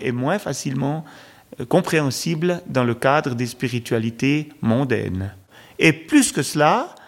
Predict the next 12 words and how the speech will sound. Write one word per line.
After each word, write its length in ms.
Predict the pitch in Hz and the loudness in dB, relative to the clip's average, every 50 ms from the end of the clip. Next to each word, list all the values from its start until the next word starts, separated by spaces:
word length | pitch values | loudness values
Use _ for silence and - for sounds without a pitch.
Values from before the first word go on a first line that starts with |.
| - - - - | -20 -20 -10 -4
la 100 | - 151 | -4 -2
théologie 460 | 147 196 190 175 165 165 156 202 220 | 4 4 4 4 4 2 0 0 -4
suppose 480 | 180 - 202 160 - 240 262 240 208 - | -4 -2 -4 -4 -2 0 -2 0 -2 -4
que 140 | - - 180 | 0 0 2
l'être 340 | 160 160 160 143 - - 165 | 4 4 2 0 0 -2 0
humain 440 | 151 156 170 190 220 254 269 294 294 - - - - - - _ _ - | 2 2 2 2 2 2 0 -2 -4 -8 -20 -20 -20 -20 -20 _ _ 0
a 100 | 143 147 | 0 2
des 140 | 143 160 165 | 4 2 2
devoirs 960 | 135 165 202 208 226 277 285 285 269 226 151 117 120 - 110 - - - - _ _ _ _ _ _ _ _ - | 6 6 4 4 4 4 6 6 6 6 4 0 -4 -6 -8 -10 -10 -12 -14 _ _ _ _ _ _ _ _ -2
envers 760 | 147 147 151 135 151 175 202 240 254 233 165 135 139 139 - - - - - - - | 0 0 2 4 6 6 6 6 4 2 2 0 -2 -4 -4 -4 -10 -14 -12 -10 -8
son 220 | 151 - 165 156 | -4 -2 0 0
créateur. 880 | 143 - - 147 139 127 - - 123 104 85 - - - - - - - | 0 2 2 2 2 2 2 0 0 0 0 -2 -8 -14 -16 -18 -20 -20